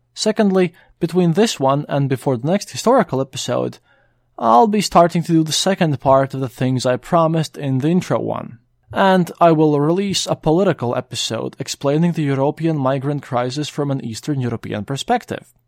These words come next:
which will mean telling you the standpoints of Latvia, Lithuania, and Estonia on this issue,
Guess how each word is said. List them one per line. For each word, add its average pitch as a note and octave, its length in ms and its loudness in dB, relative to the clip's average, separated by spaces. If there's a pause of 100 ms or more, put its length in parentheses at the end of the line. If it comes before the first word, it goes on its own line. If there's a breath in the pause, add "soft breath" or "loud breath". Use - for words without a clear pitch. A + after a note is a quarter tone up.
(500 soft breath)
which C#4 300 2
will B3 140 8
mean F3+ 280 4
telling C#3+ 300 2
you C#3 320 -2
the B2 100 -6
standpoints A#2+ 640 -4
of G#2 120 -12
Latvia, D3+ 540 -2
Lithuania, A#2+ 680 -4
and G#2+ 180 -4
Estonia F#3 580 0
on F#3 140 0
this F3 220 -4
issue, F3 440 0